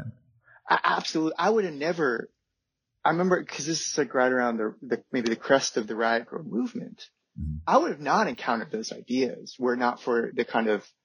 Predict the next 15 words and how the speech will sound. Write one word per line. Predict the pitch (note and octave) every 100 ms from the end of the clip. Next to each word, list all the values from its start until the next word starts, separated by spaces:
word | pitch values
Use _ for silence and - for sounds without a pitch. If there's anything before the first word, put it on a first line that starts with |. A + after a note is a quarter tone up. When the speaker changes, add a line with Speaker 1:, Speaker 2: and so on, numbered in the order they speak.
| _ _ -
Speaker 2:
um, | A2+ G#2+ G2+ G2 - _ - _ _ - - -
bands | - E3 E3+ E3+ D#3+ D#3 C#3 - - - D3
in | C#3+
the | C3
satellite | B2+ - D3 D3 C3+ B2+
kind | - A#2+
of |
circling, | - - D#3 - C#3 B2+
orbiting | C#3+ D3 C#3+ C#3 B2+
Bikini. | B2 - C#3 B2+
I |
never | D3 G3
saw | B3
Bikini | G#3+ - - E3
Kill. | - - D#2+